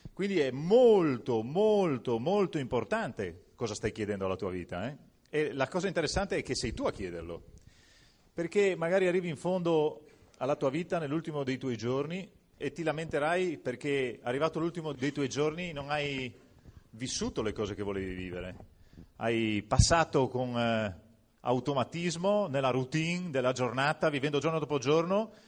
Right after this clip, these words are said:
senza una rotta, senza un destino ben preciso, e ti lamenti perché magari nella tua vita non hai potuto godere di alcune cose. Di quali cose? Definisci che cosa desideri, definisci che cosa vuoi ottenere.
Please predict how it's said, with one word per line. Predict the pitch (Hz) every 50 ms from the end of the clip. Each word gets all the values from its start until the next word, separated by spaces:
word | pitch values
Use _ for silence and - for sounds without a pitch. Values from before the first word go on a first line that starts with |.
| - _
senza | - - - - 175 185 165 - 147
una | 135 127
rotta, | 127 170 202 - - - 104 98 120 160 151 - _ _ -
senza | - - 160 185 170 - 170
un | 139
destino | 127 127 117 - 170 165 151
ben | 127 143 139
preciso, | - 127 117 - - 131 135 135 131 160 180 196 190 - - - _ _ _ _ _ _ _ _
e | - 131 127
ti | - 156
lamenti | 156 143 143 160 175 - 180
perché | - 147 131 - 143
magari | 131 135 131 139 143 147
nella | 143 143 139 139
tua | 135 139 123
vita | 117 135 135 - 139
non | 135 131 131
hai | 131 127
potuto | - 127 110 - 139 127 139 127
godere | 113 117 110 117 123 123 127
di | 113 117
alcune | 113 107 - 113 113 110 101
cose. | - 95 87 82 85 76 87 82 80 82
Di | 101 - -
quali | - - 104 90 92 90
cose? | - 95 87 85 82 85 80 - - _ _ _ _ _ _ _ _ _ _ _ _ _ _ _ _
Definisci | - 117 170 185 - 151 165 262 262 - - - 90 76 - - _ _ _ _ _
che | - 117 107
cosa | - 113 98 107
desideri, | 95 98 95 92 92 82 90 85 82 82 - - _ _ _ _ _ _ -
definisci | 110 143 - - 131 196 - - 202
che | 139 117
cosa | 120 110 104
vuoi | 101 95 98
ottenere. | 95 90 - 98 90 87 85 80 80 82 - - - -